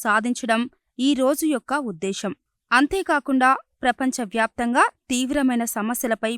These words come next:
ప్రత్యేక దృష్టి పెట్టేలా ప్రజలను సమాయత్తం చేయడం, అనేక నేరాల నుండి ప్రజలను రక్షించడంతో పాటు దేశ శాంతి భద్రతలను పరిరక్షించడం, దేశ శ్రేయస్సుకు భంగం కలిగించే వ్యక్తులకు హెచ్చరికలు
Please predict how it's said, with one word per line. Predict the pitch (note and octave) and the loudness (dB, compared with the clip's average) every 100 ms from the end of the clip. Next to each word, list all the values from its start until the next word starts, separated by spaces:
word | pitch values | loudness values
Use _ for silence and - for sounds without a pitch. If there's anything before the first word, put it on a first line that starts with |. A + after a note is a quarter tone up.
| - | -2
ప్రత్యేక | B3 A#3+ E4 E4 D4+ | -2 -2 -4 -2 -2
దృష్టి | C#4 - B3 | -4 -6 -8
పెట్టేలా | G3 F#3 A#3+ A3 C4 - _ _ _ - | -8 -6 -2 4 4 4 _ _ _ 2
ప్రజలను | D4 C4+ F#4 E4 E4 - | 2 4 4 4 2 0
సమాయత్తం | A3+ C4 E4 - B3 A3+ | 0 0 -2 -2 -6 -6
చేయడం, | A3 G#3+ G#3+ A#3 _ _ - | -6 -2 -2 -2 _ _ 4
అనేక | A#3+ C#4+ C#4+ B3+ A#3+ | 6 6 4 2 2
నేరాల | A#3 B3+ D4 C#4+ B3+ | 2 0 0 0 0
నుండి | A#3+ A#3+ B3+ - _ | 0 -2 -4 -10 _
ప్రజలను | B3 A#3 C4 B3+ A#3+ | -2 0 2 0 0
రక్షించడంతో | G3+ - C4 B3+ B3 A#3 G#3+ | -4 -2 -2 -2 -4 -4 -6
పాటు | F#3+ F#3+ A3+ F#4 - _ F#3 | -6 -4 -2 -2 -4 _ 0
దేశ | A#3+ B3+ B3+ - | 2 2 -2 0
శాంతి | A3 C4 D4 | 0 0 -2
భద్రతలను | B3+ B3 B3 B3 A#3 B3+ _ - | -2 -4 -2 -2 -2 -4 _ -6
పరిరక్షించడం, | G3+ G#3+ A3+ A#3+ A3+ A3+ B3+ F#4 _ _ _ G3 | -4 -2 -4 -4 -4 2 2 2 _ _ _ -2
దేశ | C4 D#4 F#4 - | 0 2 0 0
శ్రేయస్సుకు | C4 C4 D4 - C#4+ G#3+ | 0 0 0 -2 -4 0
భంగం | G#3+ B3 D4+ D4+ | 0 2 0 0
కలిగించే | C4 A#3+ B3 C4 G3+ | -2 -4 -4 -4 -4
వ్యక్తులకు | F#3+ - A#3+ - C4 D4+ | -6 -4 -4 -4 -6 -2
హెచ్చరికలు | B3+ - E4+ D#4 D4 | -4 -2 -4 -2 -4